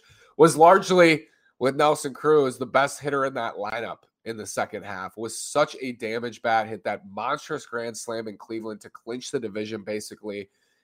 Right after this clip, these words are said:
and send Cleveland home at that point of the season. Hit some big homers all year, walked off the Atlanta Braves at Target Field, one of the, the biggest homers you'll see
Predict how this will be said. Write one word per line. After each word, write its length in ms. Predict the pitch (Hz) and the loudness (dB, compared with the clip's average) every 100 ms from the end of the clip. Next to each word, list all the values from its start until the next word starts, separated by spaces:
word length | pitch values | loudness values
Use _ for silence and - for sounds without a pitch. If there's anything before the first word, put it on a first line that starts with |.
| _ | _
and 160 | 113 101 | -12 -10
send 460 | - 120 117 113 _ | -4 -2 -2 -8 _
Cleveland 460 | - 120 120 107 98 | -10 -6 -4 -6 -4
home 380 | 107 135 120 | 0 2 0
at 160 | 95 95 | -4 -4
that 240 | 107 117 - | -2 -2 -4
point 360 | 107 101 95 _ _ _ _ | -6 -6 -8 _ _ _ _
of 180 | 107 107 | -4 -2
the 80 | 104 | -4
season. 680 | - 127 123 120 127 110 98 _ _ - | -8 -4 -4 -2 -2 -2 -6 _ _ -4
Hit 120 | 151 | -4
some 160 | 156 135 | -2 0
big 140 | 127 | 0
homers 380 | 117 120 113 107 | 2 2 2 0
all 180 | 107 104 | 2 2
year, 240 | 113 139 | 0 -2
walked 340 | 123 107 104 113 | 0 0 0 0
off 180 | 104 | -2
the 100 | 113 | -2
Atlanta 260 | 101 101 98 | -6 -6 -8
Braves 300 | 95 101 101 | -6 -6 -6
at 120 | 90 | -8
Target 300 | - 101 90 | -6 -8 -8
Field, 220 | - 110 | -6 -6
one 140 | 107 98 | -6 -8
of 40 | |
the, 140 | 98 82 _ | -10 -14 _
the 140 | 98 82 - | -16 -16 -10
biggest 300 | 123 131 - _ _ _ _ | -6 -6 -10 _ _ _ _
homers 500 | _ 127 123 127 123 | _ -2 -2 -4 -6
you'll 120 | 113 98 | -6 -8
see 500 | - 131 123 92 | -8 -6 -6 -6